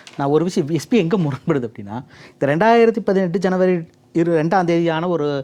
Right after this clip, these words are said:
அரசு இதில் அறிவிப்பின் வழியாக தான் அதை இவங்க அமல்படுத்துறாங்க. அதோட கிளாஸஸை வந்து சுட்டி காட்டுது ஒவ்வொரு இதுலேயும். இது இன்னைக்கு அஃபிடவிட்டில் வந்து எஸ் பி ஐ. ஆனா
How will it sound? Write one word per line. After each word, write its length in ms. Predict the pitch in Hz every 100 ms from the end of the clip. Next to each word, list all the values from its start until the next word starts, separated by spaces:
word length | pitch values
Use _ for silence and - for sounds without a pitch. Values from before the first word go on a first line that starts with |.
| - -
அரசு 240 | 147 156 170
இதில் 180 | 151
அறிவிப்பின் 400 | 139 156 165 180
வழியாக 300 | 147 147 135
தான் 140 | 135 240
அதை 140 | 190 147 139
இவங்க 180 | 127 123
அமல்படுத்துறாங்க. 720 | 120 139 135 113 - 95 107 139 - - -
அதோட 240 | 156 180 175
கிளாஸஸை 440 | 196 240 240 - 190
வந்து 240 | 175 214
சுட்டி 240 | 202 180 185
காட்டுது 360 | 170 147 143
ஒவ்வொரு 340 | 139 127 147 139 135 123
இதுலேயும். 340 | 127 131 113 - _ _ _ _
இது 460 | 143 151 156 160 143
இன்னைக்கு 300 | 143 180 165 151
அஃபிடவிட்டில் 540 | 143 165 165 135 139
வந்து 180 | 135 156 294 208 151 143 139 - - - -
எஸ் 140 | -
பி 120 | 202
ஐ. 80 | 151 - _ _ _ _ - -
ஆனா 220 | 170